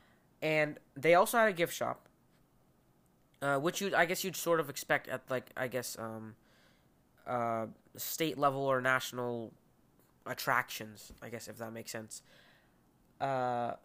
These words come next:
yeah, but, like, this is, this is how big it was.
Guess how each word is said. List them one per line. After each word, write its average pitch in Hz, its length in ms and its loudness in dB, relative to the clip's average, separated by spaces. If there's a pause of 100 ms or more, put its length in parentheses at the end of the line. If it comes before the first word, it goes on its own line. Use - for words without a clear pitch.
(260)
yeah, 170 260 8
but, 147 360 2
like, 147 200 0
this 190 220 2
is, 185 280 -6
this 214 180 -4
is 240 120 -4
how 214 160 6
big 160 300 2
it 107 100 -2
was. - 320 -16